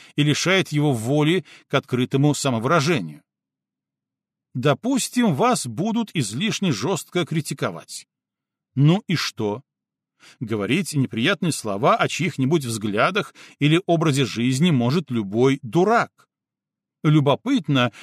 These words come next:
что чаще всего именно дураки и любят распекать. Однако каждое их недоброжелательное высказывание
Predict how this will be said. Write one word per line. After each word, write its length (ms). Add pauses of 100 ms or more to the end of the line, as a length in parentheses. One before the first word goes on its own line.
что 220
чаще 400
всего 500
именно 320
дураки 600
и 180
любят 320
распекать. 680 (1120)
Однако 520
каждое 460
их 440
недоброжелательное 920
высказывание 840